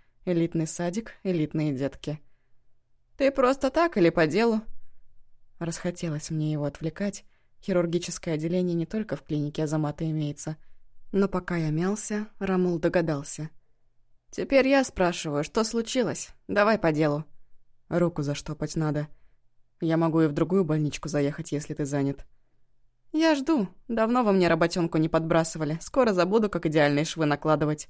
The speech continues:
Прикалывается. "Это мы давно не подбрасываем, а дети друзей не дают ему расслабиться, особенно летом. Дядю Азамата малышня любит, доверяет и без плача сдается в его руки". Он найдет подход к любому.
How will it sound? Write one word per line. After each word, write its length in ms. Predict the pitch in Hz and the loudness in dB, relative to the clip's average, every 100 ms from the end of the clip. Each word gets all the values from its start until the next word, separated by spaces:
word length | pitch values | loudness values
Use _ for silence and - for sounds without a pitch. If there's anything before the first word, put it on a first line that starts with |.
| - _ _ _ - _ | -18 _ _ _ -20 _
Прикалывается. 920 | - 180 170 151 147 143 143 - 156 - _ _ _ _ - | -6 -6 -2 -4 -2 -4 -8 -8 -10 -12 _ _ _ _ -4
"Это 220 | 196 202 | -2 2
мы 160 | 220 247 | 2 4
давно 240 | 170 165 | 2 4
не 140 | 156 156 | 2 2
подбрасываем, 800 | 151 160 156 156 156 156 156 - - _ - | 0 0 -2 -2 -4 -4 -4 -8 -20 _ -2
а 100 | 190 | 0
дети 240 | 175 170 | 2 0
друзей 380 | 156 156 151 180 | 0 -2 -2 0
не 100 | 233 | 0
дают 320 | 180 170 175 | 0 -2 -4
ему 200 | 165 160 | -2 0
расслабиться, 760 | 156 - 160 143 151 - 143 151 | -2 -4 -4 -4 -4 -8 -10 -10
особенно 480 | 165 - 196 170 156 | -6 -4 0 0 0
летом. 420 | 175 175 143 - - - - - | -2 -4 -8 -10 -18 -20 -20 -6
Дядю 300 | 185 170 165 | 2 2 2
Азамата 440 | 156 147 160 220 220 | 0 0 -2 -2 -2
малышня 460 | 202 190 - 180 | 0 -2 -2 -4
любит, 360 | 180 214 156 - - _ - | -2 -2 -4 -8 -18 _ -2
доверяет 640 | 185 170 160 190 180 - | 0 2 0 -4 -6 -6
и 60 | 160 | -2
без 160 | 165 - | -2 -2
плача 380 | - 220 214 | -6 -6 -4
сдается 460 | 175 160 165 175 156 | -4 -2 -2 -4 -6
в 20 | |
его 240 | 160 147 156 | -4 -4 -4
руки". 340 | 156 - 143 - - _ _ - | -6 -6 -8 -10 -20 _ _ -2
Он 180 | 254 | 2
найдет 400 | 233 175 160 180 | 2 2 0 0
подход 360 | - 180 - 165 | -2 -8 -4 -4
к 80 | - | -2
любому. 500 | 165 151 160 160 139 | -4 -2 -2 -2 -4